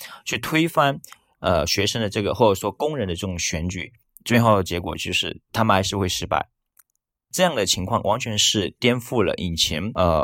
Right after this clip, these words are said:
奥巴马时代的一个，一个决定。在奥巴马期间的时候，因为他支持这样研究生组建工会，所以那段期间其实有非常多的工会、研究生工会开始组建起来。当然，我觉得在 Trump 时期，我们是面临的一个非常极大的挑战。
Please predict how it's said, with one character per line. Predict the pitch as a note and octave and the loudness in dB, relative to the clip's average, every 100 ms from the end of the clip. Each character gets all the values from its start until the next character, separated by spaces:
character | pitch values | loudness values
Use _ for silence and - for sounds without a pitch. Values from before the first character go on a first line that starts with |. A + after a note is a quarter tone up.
| - | 2
奥 | A2+ | 4
巴 | G#2+ | 6
马 | G#2 D#2+ | 4 2
时 | - F#2 | -4 0
代 | F#2 E2 | 2 2
的 | D2 A#1+ - _ _ _ - | 0 -4 -8 _ _ _ -6
一 | - | -2
个， | F#2 F2 E2 D#2+ - | 2 2 0 -2 -6
一 | F#2 | 0
个 | F#2 E2+ - - | 2 0 -2 -6
决 | - D#2+ | -4 -2
定。 | F2+ D#2 - | -2 -4 0
在 | C#3 - | 2 4
奥 | D3+ | 4
巴 | C#3+ D3 | 6 4
马 | A2 | 0
期 | E2 - | -4 -4
间 | F#2+ G2 | 0 0
的 | F2 | 0
时 | - - | -2 0
候， | F2 D#2+ _ _ _ _ _ | -2 -2 _ _ _ _ _
因 | C#3 D#3 | 0 4
为 | C#3 | 4
他 | B2+ | 2
支 | A#2 - C3 | -4 -2 0
持 | - F2+ | 0 -2
这 | G#2 | -2
样 | F2+ | 0
研 | F2 | 0
究 | F#2+ | -2
生 | G2+ | -4
组 | F#2+ | -6
建 | E2+ F#2 | -6 -4
工 | F2 F2+ | -4 -4
会， | F#2 G#2 | -4 -2
所 | D3 | -2
以 | E3 | 2
那 | F#3 | 2
段 | F3 C3+ | 2 0
期 | - | -2
间 | C3+ C#3+ | -4 -2
其 | C#3 | 0
实 | B2+ | 2
有 | G2 | 2
非 | - C#3 | 2 -2
常 | A2+ | 2
多 | A#2 | 2
的 | G2+ | 2
工 | A#2 A#2+ | 2 -2
会、 | B2 C3+ G#2 | -2 0 2
研 | F#2+ | 2
究 | A#2 | 0
生 | B2+ B2 | 0 0
工 | A#2+ | -2
会 | A#2+ A2+ | 0 0
开 | A2+ | 0
始 | G#2 | -4
组 | G#2 - | -6 -6
建 | F2+ | -6
起 | F2+ - | -6 -4
来。 | G1+ G1+ _ _ _ | -4 -4 _ _ _
当 | - D#3 | 4 4
然， | A#2+ F2 | 2 -2
我 | - F#2+ | -2 -2
觉 | G#2+ | 0
得 | A#2 | 0
在 | B2+ | 0
Trump | - - B2 | -4 -4 -2
时 | - | -2
期， | F#2 G2 | -2 -2
我 | F2 | -2
们 | E2 | -4
是 | F2+ G2 | -4 0
面 | G2+ F2+ | 0 0
临 | F2 | -2
的 | |
一 | E2+ | -2
个 | F2+ | -4
非 | F#2 | -2
常 | F#2 | -2
极 | F#2 E2 | -2 2
大 | F2 | 2
的 | D#2+ | 2
挑 | - - | 0 -2
战。 | - - | 0 0